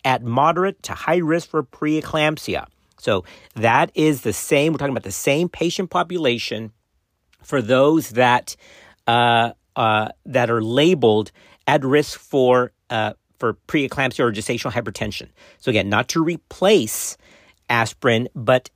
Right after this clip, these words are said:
in addition to. For sake of time, let me just get to the vitamin D part, uh, as we wrap this up. Quote, "The use of nutritional supplements, specifically vitamin D and calcium, have been evaluated for their effect on preeclampsia.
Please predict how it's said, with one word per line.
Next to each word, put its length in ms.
in 340
addition 800
to. 320
For 140
sake 240
of 80
time, 320
let 100
me 80
just 280
get 240
to 320
the 80
vitamin 360
D 200
part, 440
uh, 340
as 160
we 60
wrap 260
this 220
up. 260
Quote, 380
"The 140
use 280
of 100
nutritional 540
supplements, 480
specifically 580
vitamin 520
D 260
and 140
calcium, 560
have 160
been 180
evaluated 880
for 100
their 140
effect 320
on 80
preeclampsia. 760